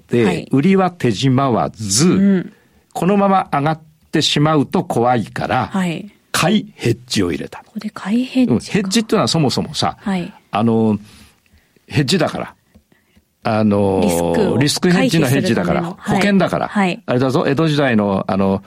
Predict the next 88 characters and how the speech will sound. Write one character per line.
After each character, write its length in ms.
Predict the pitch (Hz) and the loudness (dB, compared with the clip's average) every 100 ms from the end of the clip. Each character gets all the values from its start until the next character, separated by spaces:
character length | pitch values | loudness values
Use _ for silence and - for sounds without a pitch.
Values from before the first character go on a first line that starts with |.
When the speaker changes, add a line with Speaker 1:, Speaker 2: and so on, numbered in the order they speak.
| - - 113 | -14 -8 0
Speaker 1:
銭 200 | 127 143 | 2 2
形 220 | 139 120 | 0 0
平 140 | 113 | 0
次 40 | 87 | 0
じ 80 | |
ゃ 20 | 71 | -2
な 100 | 69 | -2
い 60 | |
ぞ。 160 | 120 - - - | -4 -6 -10 -10
Speaker 2:
わ 80 | |
か 60 | - | -2
り 80 | 196 | 0
ま 80 | 180 | 0
す。 140 | - | 0
Speaker 1:
う 40 | 95 | -2
ん。 60 | - | -4
Speaker 2:
は 160 | - - | -12 -8
い。 120 | 185 | -4
Speaker 1:
ヘ 140 | - | -2
ッ 120 | 180 151 | -2 0
ジ 140 | 196 | 2
な 80 | 143 | 2
ん 100 | 123 | 0
だ 60 | |
よ。 60 | 117 | -2
Speaker 2:
ヘ 60 | - - | -4 -2
ッ 0 | |
ジ。 80 | 160 | -2
Speaker 1:
だ 100 | 180 | 0
か 120 | 151 | 0
ら、 260 | 180 - - - _ _ _ | 0 0 -4 -8 _ _ _
そ 160 | - | 0
も 160 | 220 226 | 2 2
そ 100 | 208 | 2
も 180 | 208 160 | 2 0
買 360 | - 165 208 208 | -2 -2 2 2
い 80 | |
を 140 | 220 185 | 2 2
け-、 220 | - 190 143 | 0 0 2
え、 80 | |
売 140 | 123 156 | 2 4
り 120 | 214 | 4
を 120 | 208 | 2
継 300 | - 190 196 | 0 2 2
続 300 | 190 180 190 | 2 0 0
し 100 | 170 | 0
た 140 | - 190 | -2 -4
く 120 | - | -4
て 160 | - 170 | -4 -2
買 280 | - 160 | 0 2
い 20 | 170 | 4
ヘ 120 | 170 | 2
ッ 80 | 170 | 2
ジ 120 | 110 | 2
を 40 | |
入 80 | 90 | 2
れ 100 | 87 | 0
て、 260 | - 175 - | 0 -2 2
Speaker 2:
う 80 | |
ん。 20 | 202 | 2
う 40 | 190 | 2
ん。 40 | 170 | 2
Speaker 1:
今 160 | 151 | 0
し 160 | 117 196 | 2 2
の 100 | 247 | 2
い 60 | 180 | 2
で 80 | |
る 80 | 92 | 0
わ 80 | 69 | -2
け。 180 | - - _ _ _ _ _ _ | -8 -14 _ _ _ _ _ _
Speaker 2:
は 220 | - 180 | -14 -10
い。 120 | 180 175 | -4 -2
Speaker 1:
だ 80 | 208 | -2
か 120 | 190 | 0
ら、 180 | 185 - | 0 0
あ 80 | 220 | 0
ん 80 | 269 | 2
ま 60 | |
り 80 | 247 | 2
マ 100 | 254 | 2
イ 40 | |
ナ 100 | 254 | 2
ス 80 | 220 | 2
に 60 | 190 | 2
な 100 | 214 | 2
ら 120 | 220 | 0
な 80 | |
い。 80 | 104 | -2